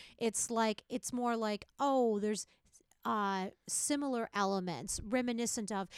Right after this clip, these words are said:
It's almost like me sa-, putting it the way Spotify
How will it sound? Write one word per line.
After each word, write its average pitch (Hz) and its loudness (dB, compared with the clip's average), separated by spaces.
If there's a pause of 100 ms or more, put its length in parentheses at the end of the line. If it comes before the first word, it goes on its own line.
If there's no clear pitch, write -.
(140)
It's - 0
almost 285 2
like 247 0
me 226 -4 (100)
sa-, - -4 (220)
putting 254 -4
it 220 -4
the 240 -4
way 214 -2
Spotify 202 0